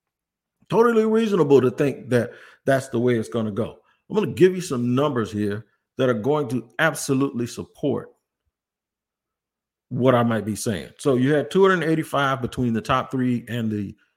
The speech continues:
tight end last year, two hundred eighty-five receptions. Let me say that between those guys, Ridley, Kirk, Zay Jones, and Ingram this year, I'd say it's gonna be about two fifty-five. So I have,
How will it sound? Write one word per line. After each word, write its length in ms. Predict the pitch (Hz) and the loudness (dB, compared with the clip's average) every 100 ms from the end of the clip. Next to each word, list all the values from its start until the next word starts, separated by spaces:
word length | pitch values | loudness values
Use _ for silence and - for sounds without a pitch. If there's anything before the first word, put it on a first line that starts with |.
| _ | _
tight 240 | - 151 127 | -2 2 2
end 220 | 123 113 | 2 2
last 360 | 113 104 - - | 0 -2 -4 -8
year, 120 | 90 | -6
two 160 | - | 0
hundred 180 | 139 123 | 0 0
eighty-five 480 | 117 120 123 113 107 | -2 -4 0 0 0
receptions. 560 | 107 117 117 - - _ _ _ _ _ _ _ _ _ _ _ _ _ _ _ _ _ - | -4 -6 -6 -10 -20 _ _ _ _ _ _ _ _ _ _ _ _ _ _ _ _ _ -6
Let 360 | 123 156 202 202 | -2 0 -2 -2
me 380 | 185 180 143 - | -2 -2 -6 -10
say 400 | - 170 160 160 | -4 2 4 4
that 560 | 143 139 131 - - 120 | 4 2 0 -6 -8 -6
between 560 | 113 165 165 147 120 | -6 -4 0 0 2
those 280 | 123 139 160 | 4 4 2
guys, 600 | 143 113 104 104 123 - _ _ - 110 | 0 0 0 -2 -8 -16 _ _ -12 0
Ridley, 380 | 131 156 160 | 2 2 0
Kirk, 420 | 143 151 147 143 107 | 2 4 4 2 -2
Zay 200 | 135 127 | -2 0
Jones, 320 | 135 131 117 | 0 0 -2
and 140 | 113 | -2
Ingram 280 | 135 123 113 | -2 0 2
this 240 | 123 131 120 | 2 0 -2
year, 280 | 110 110 - - _ - | -4 -4 -8 -20 _ -4
I'd 220 | 127 151 | 0 2
say 140 | 156 135 | 4 2
it's 80 | |
gonna 160 | 123 127 | 2 -2
be 80 | 123 | 0
about 260 | 113 101 | 0 -2
two 160 | - 113 | -2 -4
fifty-five. 600 | 110 101 85 92 85 - | -4 -6 -8 -12 -12 -8
So 120 | - | -4
I 140 | 117 123 | -2 0
have, 380 | 131 127 113 | 0 0 -2